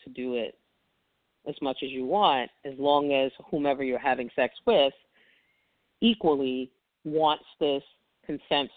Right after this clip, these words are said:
to it, and is game for whatever it is you two have been talking about, thinking about doing.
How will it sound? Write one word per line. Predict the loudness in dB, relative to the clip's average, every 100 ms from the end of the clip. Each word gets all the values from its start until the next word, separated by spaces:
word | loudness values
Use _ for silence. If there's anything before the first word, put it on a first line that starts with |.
| -8
to | -4 2
it, | 2 0 _ _ _ _
and | -4 0 2 0 -2 -6
is | 2 4 4 2 -2 -10 -4
game | -2 0 -2 -6
for | -2 4 4 4
whatever | 0 0 2 2 0 0
it | 2
is | 0 -2
you | -6 -10 -8
two | -6 -4 -4 -4 -6 _ _ _ _
have | -2 -2
been | -2
talking | 0 0 0 -2
about, | -2 -2
thinking | -6 -8 -6
about | -4 -4 -4
doing. | -12 -14